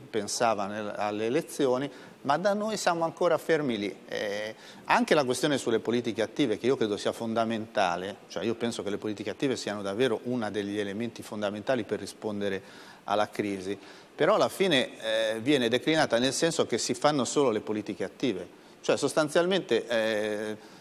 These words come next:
il, eh, il, il portato di questo ragionamento è che se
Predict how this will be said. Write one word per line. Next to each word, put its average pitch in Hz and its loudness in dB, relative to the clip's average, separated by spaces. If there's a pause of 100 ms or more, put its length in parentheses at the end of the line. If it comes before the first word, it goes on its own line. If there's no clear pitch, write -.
il, 135 2
eh, 110 2 (480)
il, 131 -4
il 131 4 (500)
portato 139 2
di 113 2
questo 135 2
ragionamento 143 2
è 117 2
che 127 0
se 131 0